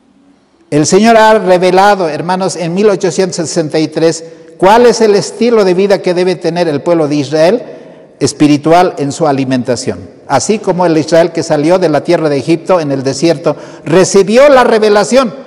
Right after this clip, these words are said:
Y nosotros, crudos, ¿qué hemos hecho? ¿Hemos obedecido o lo hemos dejado? Díganme, hermanos, desde la cabeza hasta la planta de los pies, hinchazón, pudrida llaga.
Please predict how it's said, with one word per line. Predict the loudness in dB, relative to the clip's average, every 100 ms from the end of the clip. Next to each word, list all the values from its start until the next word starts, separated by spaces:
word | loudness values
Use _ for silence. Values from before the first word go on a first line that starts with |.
| -12 -4
Y | -2
nosotros, | 0 0 2 2 0 -2
crudos, | -2 2 4 6 6 2 -4 -6 -10 -14 -14 -20 -20 -20 -20 _ -4
¿qué | -2
hemos | 0 4
hecho? | 2 2 -6 -14 -18 -20 -20 -20 -20 -20 _ 0
¿Hemos | 2 4 4
obedecido | 4 4 4 2 4 4 6 4 4
o | 2
lo | 4 4
hemos | 4 2
dejado? | 2 2 2 2 0 -12 -20 -20 -20 -20 _ _ _ _ _ -6
Díganme, | -2 0 0 0 0
hermanos, | 0 0 0 -2 -6 -14 -20 -20 _ _ _ _ -20 -20 -20 -20 -20 -10
desde | 0 2 4
la | 2 2
cabeza | 2 4 4 4 2 2 2
hasta | 2 2
la | 2 2
planta | 2 2 2
de | 2
los | 2 0
pies, | 0 2 2 -2 -4
hinchazón, | -2 0 0 0 2 0 0
pudrida | -2 -2 0 0 2
llaga. | 2 4 4 2 0